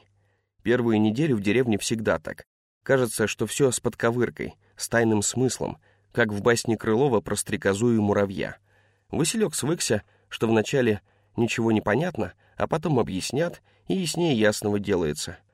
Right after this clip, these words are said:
Дедушка про детей многое рассказал. Василек уже знает мертворожденных и тех, кого раньше срока утроба выкинула,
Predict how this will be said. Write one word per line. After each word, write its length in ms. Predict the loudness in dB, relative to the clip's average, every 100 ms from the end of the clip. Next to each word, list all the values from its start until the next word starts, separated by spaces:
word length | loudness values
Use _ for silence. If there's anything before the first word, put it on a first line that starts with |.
| _ _ -8
Дедушка 500 | -2 2 0 0 -2
про 140 | 0
детей 400 | 0 0 2 4
многое 420 | 6 4 4 2
рассказал. 560 | 0 -2 -4 -4 -6 -8 _ _ _ -4
Василек 460 | -2 0 0 0
уже 180 | 0 0
знает 420 | 2 2 2 0 -8 _ _ 0
мертворожденных 920 | 0 2 2 2 2 2 2 0 -4
и 100 | -6
тех, 360 | 0 0 0 -6 _ _ _ _ _ _ -2
кого 280 | 2 4
раньше 300 | 4 4 2
срока 520 | -2 0 0 0 -2 -4
утроба 420 | -6 0 2 2
выкинула, 580 | 2 0 0 -2 -2 -4